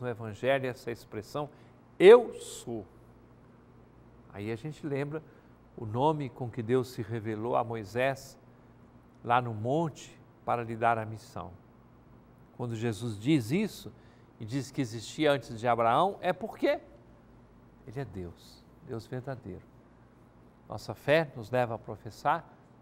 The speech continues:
que Jesus é Deus, é a Santíssima Trindade, o Pai, o Filho e o Espírito Santo.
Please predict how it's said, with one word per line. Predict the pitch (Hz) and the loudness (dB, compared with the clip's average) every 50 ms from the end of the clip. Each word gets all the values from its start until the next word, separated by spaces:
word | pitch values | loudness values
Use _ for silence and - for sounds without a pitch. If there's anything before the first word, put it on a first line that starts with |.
| - - - | -20 -14 -14
que | 123 | -12
Jesus | 101 107 113 107 101 104 101 - | -8 -8 -8 -8 -10 -12 -12 -10
é | 107 | -10
Deus, | 95 101 113 110 107 101 - - - - - - - - - - - - - - - - - - - - - - - - - - - - - | -8 -8 -8 -8 -8 -10 -14 -18 -20 -20 -20 -20 -20 -20 -20 -20 -20 -20 -20 -20 -20 -20 -20 -20 -20 -20 -20 -20 -20 -20 -20 -20 -20 -14 -10
é | 120 | -8
a | 110 101 | -8 -8
Santíssima | - - 117 104 - - 139 131 - - 120 110 | -8 -12 -14 -14 -10 -10 -10 -10 -8 -10 -12 -12
Trindade, | - 113 110 104 101 120 143 160 180 190 175 175 | -12 -14 -14 -8 -2 0 0 0 0 -2 -4 -10
o | 143 - - - | -14 -16 -6 -4
Pai, | 113 113 117 123 120 110 | -2 0 0 -2 -4 -8
o | - | -12
Filho | - - - 123 123 120 120 123 - - - | -16 -16 -14 -12 -12 -12 -12 -14 -14 -14 -12
e | 120 113 | -10 -10
o | 110 | -10
Espírito | 101 - - - - - 107 98 98 92 - - | -10 -12 -18 -20 -14 -12 -10 -10 -10 -12 -14 -16
Santo. | - - - - - 98 | -18 -16 -18 -16 -16 -18